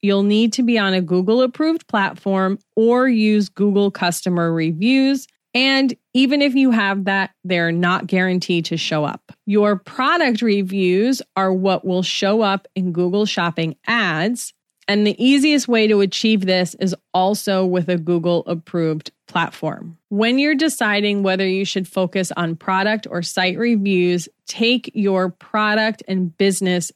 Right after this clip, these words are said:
into account. If you're a one product store, have a small assortment, or have a wide assortment of evergreen products, product reviews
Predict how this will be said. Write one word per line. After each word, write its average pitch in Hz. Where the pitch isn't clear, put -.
into 180
account. 156
If 208
you're 220
a 196
one 220
product 311
store, 349
have 214
a 196
small 226
assortment, 269
or 233
have 208
a 190
wide 208
assortment 233
of 180
evergreen 208
products, 151
product 240
reviews 202